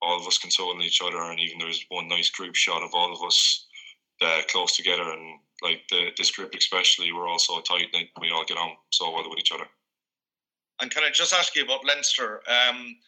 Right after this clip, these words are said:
Speaker 2: you know, they're, they're the team that seem to have the upper hand over Munster, indeed most other teams, for the last number of years. I mean, what do you have to do different this weekend to, to try, to try and beat them? Because there's a,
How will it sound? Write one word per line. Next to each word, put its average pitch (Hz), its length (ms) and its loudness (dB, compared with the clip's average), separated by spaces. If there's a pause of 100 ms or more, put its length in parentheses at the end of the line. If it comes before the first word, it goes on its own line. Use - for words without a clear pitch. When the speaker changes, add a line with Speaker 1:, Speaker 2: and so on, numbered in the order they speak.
(680)
Speaker 2:
you 131 100 2
know, 135 80 2
they're, 131 260 2
they're 135 160 4
the 120 100 -4
team 151 240 4
that 139 60 -2
seem 139 220 2
to 131 60 -6
have 123 60 -12
the 131 100 6
upper 131 180 2
hand 139 220 4
over 120 200 0
Munster, 127 380 2
indeed 120 280 2
most 123 220 2
other 123 160 -2
teams, 120 340 2
for 127 240 0
the - 60 -6
last - 260 2
number 135 200 0
of 120 120 2
years. 123 260 6
I 120 40 0
mean, 127 280 4 (300)
what 185 160 2
do 170 60 6
you 160 60 6
have 170 180 0
to - 80 -14
do 147 180 -6
different 151 320 -4
this 143 220 0
weekend 131 400 0 (120)
to, 127 140 -4 (160)
to 127 180 -6
try, 131 280 0
to 123 160 -6
try 135 180 0
and 120 100 -4
beat 131 180 2
them? 117 120 -10
Because 127 300 0
there's 127 200 0
a, - 40 0